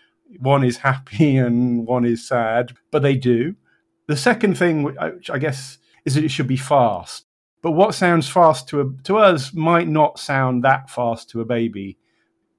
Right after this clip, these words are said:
Yours and my heart rate is, what, sixty to seventy beats per minute. A baby's normal resting heart rate is a hundred to a hundred and ten beats per minute, fifty percent faster than we think it is.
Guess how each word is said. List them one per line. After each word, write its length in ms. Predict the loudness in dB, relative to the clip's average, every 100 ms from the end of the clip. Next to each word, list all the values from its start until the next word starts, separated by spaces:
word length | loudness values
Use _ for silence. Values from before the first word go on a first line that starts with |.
| _ _ -6
Yours 300 | -2 -2 0
and 100 | 0
my 180 | 0
heart 280 | 2 2 2
rate 260 | 0 -2 0
is, 340 | -4 -4 -8 -10
what, 320 | -10 -10 -14
sixty 380 | -12 -12 -8 -6
to 100 | -6
seventy 380 | -4 -4 -2 -2
beats 280 | -2 -4
per 140 | -4 -2
minute. 400 | 0 0 -2 -8 _ _ _ -6
A 80 | -2
baby's 520 | 4 4 4 2 0
normal 420 | 2 2 4 0 0
resting 340 | -2 -4 -4 -2
heart 280 | 0 0
rate 340 | 0 -4 -4 -10 _ _ _ -2
is 280 | 0 0 -2
a 60 |
hundred 460 | -2 0 0 0 -4
to 80 | -6
a 40 |
hundred 280 | -2 -2 -2
and 100 | -6
ten 340 | -4 -2 -2 -2
beats 300 | -8 -14 -20
per 160 | -20
minute, 300 | -18 -18 -20 _
fifty 360 | -4 0 0 -2
percent 400 | -6 -4 -2 -2
faster 420 | 2 2 2 -2
than 160 | -2 0
we 140 | -2
think 280 | -2 -6 -6
it 120 | -10
is. 320 | -12 -16 -20